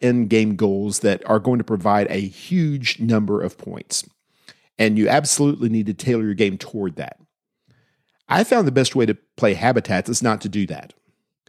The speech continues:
To play each round individually and not worry about what might be coming, what might not be coming. If you want to pursue the bonuses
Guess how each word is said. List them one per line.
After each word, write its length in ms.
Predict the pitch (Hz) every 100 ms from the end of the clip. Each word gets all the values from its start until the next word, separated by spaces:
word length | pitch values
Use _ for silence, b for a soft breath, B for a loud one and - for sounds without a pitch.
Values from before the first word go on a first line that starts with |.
| _ _ -
To 100 | 123
play 200 | - 139
each 360 | 131 143 180 -
round 280 | 131 123 120
individually 800 | 120 127 107 98 - 82 85 -
and 140 | 139 180
not 220 | 202 185
worry 460 | 185 175 101 - - _ _
about 240 | 117 107 98
what 240 | 110 98
might 240 | 101 107
be 120 | 101 110
coming, 500 | - 92 92 92 - _ -
what 180 | 104 -
might 220 | 98 107
not 240 | 87 85
be 100 | 85
coming. 480 | 90 - 82 76 69 _ _ _ _ _ -
If 100 | 110
you 80 |
want 160 | 107 165
to 40 |
pursue 640 | 185 127 - 147 131 123 123 -
the 140 | 107
bonuses 840 | 85 110 120 120 - 113 101 98